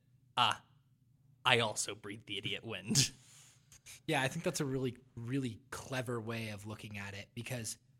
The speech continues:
Speaker 2: like I said, this is, this is Bob Dylan's songwriting style, right?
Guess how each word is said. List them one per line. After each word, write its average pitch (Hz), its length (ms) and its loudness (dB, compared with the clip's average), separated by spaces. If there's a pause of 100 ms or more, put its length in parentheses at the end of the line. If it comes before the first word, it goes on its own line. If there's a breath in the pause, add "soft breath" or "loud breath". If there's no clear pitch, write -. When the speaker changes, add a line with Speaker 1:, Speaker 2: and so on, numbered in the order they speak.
(180)
Speaker 2:
like 143 140 6
I 135 80 2
said, 139 300 2
this 131 160 4
is, 117 260 -2
this 127 220 2
is 123 60 -2
Bob 131 360 2
Dylan's 113 340 0
songwriting 104 600 0
style, 98 480 -4
right? 95 280 -8